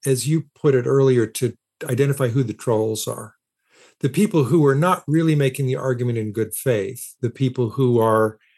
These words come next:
um, getting something out of it. But I suppose, too, then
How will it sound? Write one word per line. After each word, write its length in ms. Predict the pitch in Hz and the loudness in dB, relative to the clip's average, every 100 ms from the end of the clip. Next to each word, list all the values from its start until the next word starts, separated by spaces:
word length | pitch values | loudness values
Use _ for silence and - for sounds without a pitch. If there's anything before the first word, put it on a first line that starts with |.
| _ _ - | _ _ -6
um, 440 | 120 117 113 113 - _ _ _ _ _ _ _ _ _ - - _ 175 143 | -2 0 -2 -6 -10 _ _ _ _ _ _ _ _ _ -20 -20 _ -10 -2
getting 260 | 135 147 | 0 2
something 360 | 131 143 131 127 | 2 0 0 -2
out 220 | 110 117 | 0 0
of 140 | 113 110 | -2 -6
it. 140 | 95 _ _ - | -12 _ _ -8
But 100 | - | -2
I 80 | 175 | 0
suppose, 500 | 165 185 180 220 180 | 2 0 2 0 0
too, 260 | - 202 185 | -2 0 2
then 320 | 151 143 131 | 2 2 0